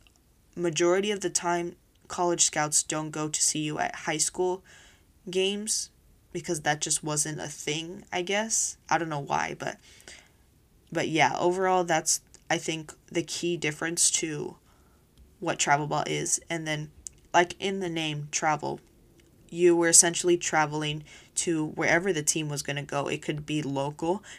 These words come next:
and it could be, you know, far away, like, within states distance, you know, going to play these tournaments. So then, knowing all of this beforehand,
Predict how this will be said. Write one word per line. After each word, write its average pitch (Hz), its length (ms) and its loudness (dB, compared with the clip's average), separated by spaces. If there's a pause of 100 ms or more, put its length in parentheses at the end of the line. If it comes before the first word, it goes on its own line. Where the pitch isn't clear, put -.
and 156 160 -4
it 151 80 -4
could 156 240 -6
be, 151 640 -4
you 156 160 -6
know, 147 220 -2
far 143 340 0
away, 151 600 -2
like, 151 220 -4
within 151 380 -4
states - 600 4
distance, 185 800 0 (100)
you 170 120 -2
know, 156 120 -2
going 160 300 -4
to 175 100 0
play 151 240 -4
these 147 240 -2
tournaments. 156 640 -4 (1000)
So 190 220 4
then, 165 360 -2 (220)
knowing 180 480 2
all 165 220 6
of 156 160 -6
this 147 480 2 (100)
beforehand, 151 840 -2